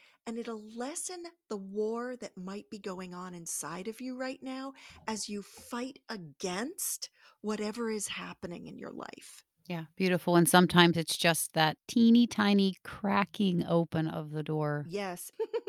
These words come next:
Speaker 1: So, Down fans, if you have not watched the show The Good Place, please go watch it right now. <laughs> I think it's probably one of the most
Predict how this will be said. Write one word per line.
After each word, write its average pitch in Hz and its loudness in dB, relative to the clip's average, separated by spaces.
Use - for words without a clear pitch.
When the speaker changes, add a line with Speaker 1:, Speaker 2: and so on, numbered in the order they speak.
Speaker 1:
So, 277 -2
Down 254 2
fans, 247 -6
if 240 -14
you 359 -6
have 381 -8
not 180 -6
watched 190 -8
the 240 -8
show 202 -8
The 190 -8
Good 175 -10
Place, 233 -10
please 508 -8
go 494 0
watch 285 -4
it - -12
right - -10
now. 202 -6
<laughs> 415 4
I 254 -2
think 311 -8
it's - -4
probably 262 -4
one 196 -6
of 196 -10
the 180 -10
most 196 -4